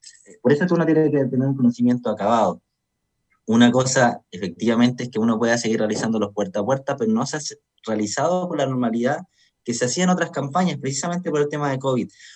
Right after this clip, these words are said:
Uno ha tenido que tener una creatividad para relevar sus ideas,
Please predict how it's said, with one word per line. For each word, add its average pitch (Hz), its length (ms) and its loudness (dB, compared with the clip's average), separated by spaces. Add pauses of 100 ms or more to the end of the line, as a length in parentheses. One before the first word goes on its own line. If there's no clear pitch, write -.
(120)
Uno 208 220 6
ha 202 80 4
tenido 180 340 4
que 180 80 -2
tener 156 280 0
una 151 200 0
creatividad 123 1040 2 (120)
para 135 440 0 (240)
relevar 113 440 2
sus 180 320 -8
ideas, 165 380 0